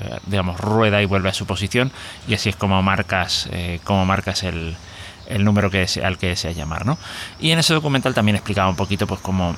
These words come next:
<clears throat> cómo funcionaba, cómo funcionaba antiguamente las, las comunicaciones cuando,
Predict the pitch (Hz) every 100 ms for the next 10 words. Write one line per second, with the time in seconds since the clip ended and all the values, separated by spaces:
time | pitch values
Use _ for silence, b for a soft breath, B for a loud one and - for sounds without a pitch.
0 | - 143 127 156 131 98 - - - -
1 | - - - - - 131 117 117 117 113
2 | 113 113 110 107 107 - 113 104 104 101
3 | 101 101 98 123 120 127 135 123 123 120
4 | 120 120 123 123 113 139 143 - 127 117
5 | 117 123